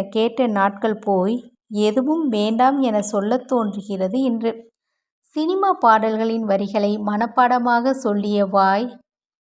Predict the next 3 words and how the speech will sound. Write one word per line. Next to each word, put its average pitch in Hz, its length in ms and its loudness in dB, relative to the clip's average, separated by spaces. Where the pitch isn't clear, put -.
மௌனத்தால் 262 720 2
அமைதியாகிவிட்டது 208 1080 0
இன்று. 214 320 -2